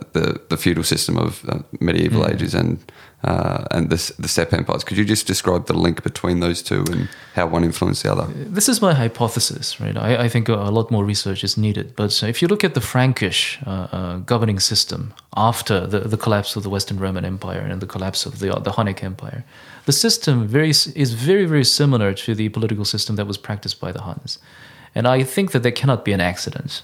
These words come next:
Speaker 2: uh, given the fact that the, the Franks actually, uh, uh, uh, experienced a period of Hunnic rule. And Childeric, the founding king of the Franks, uh,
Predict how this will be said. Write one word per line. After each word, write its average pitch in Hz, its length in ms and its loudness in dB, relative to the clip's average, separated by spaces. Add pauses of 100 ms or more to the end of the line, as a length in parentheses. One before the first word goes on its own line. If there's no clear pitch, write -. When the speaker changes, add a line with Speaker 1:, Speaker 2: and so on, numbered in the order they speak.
(120)
Speaker 2:
uh, 101 60 -2
given 107 200 2
the 104 80 2
fact 107 300 0
that 98 180 0
the, 98 140 0
the 98 120 -2
Franks 101 500 2
actually, 95 400 -2 (440)
uh, - 40 -4
uh, - 720 0 (580)
uh, 80 280 -2 (280)
experienced 120 640 0
a 98 40 0
period 101 260 0
of 95 100 -2
Hunnic 98 280 -4
rule. 101 340 -4 (520)
And 98 200 2
Childeric, 131 640 4
the 113 80 -2
founding 110 320 0
king 110 180 -4
of 98 60 -4
the 98 80 -8
Franks, - 540 -6 (100)
uh, 87 280 -8